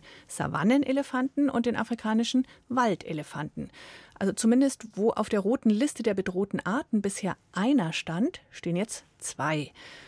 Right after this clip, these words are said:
Klingt erstmal nach kleinlicher Expertendiskussion, sind das jetzt zwei verschiedene Arten oder nicht? Aber die Antwort hat schon Auswirkungen auf den Schutz der Tiere. Deshalb streiten Tierschützer und Zoologinnen oft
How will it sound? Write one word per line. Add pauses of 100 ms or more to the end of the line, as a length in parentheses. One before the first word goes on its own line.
(480)
Klingt
erstmal
nach
kleinlicher
Expertendiskussion,
sind
das
jetzt
zwei
verschiedene
Arten
oder
nicht? (260)
Aber (580)
die
Antwort
hat
schon
Auswirkungen
auf
den
Schutz
der
Tiere. (160)
Deshalb
streiten
Tierschützer
und
Zoologinnen
oft